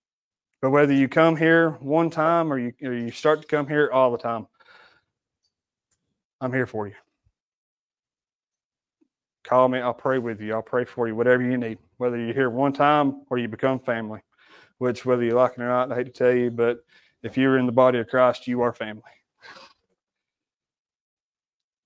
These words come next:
I hope that if there are some, some areas that, that we need to refine,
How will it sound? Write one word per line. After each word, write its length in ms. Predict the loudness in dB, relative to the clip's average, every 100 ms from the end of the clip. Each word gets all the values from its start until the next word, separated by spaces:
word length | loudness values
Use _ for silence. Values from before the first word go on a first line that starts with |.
| _ _ _ _ _ _ _ -20 _
I 60 | 6
hope 280 | 6 6 6
that 300 | 4 4 -4 _ _ _ _ _ _ _ _ _ _ _ _ _ -10
if 120 | 6
there 200 | 6 10
are 200 | 8 8
some, 320 | 2 -4 -4
some 200 | -6 0
areas 600 | 4 6 6 4 2 -6 -8
that, 180 | -4 -4
that 100 | -2
we 120 | 0
need 260 | 2 0 -2
to 100 | -4
refine, 720 | -4 2 4 4 0 -4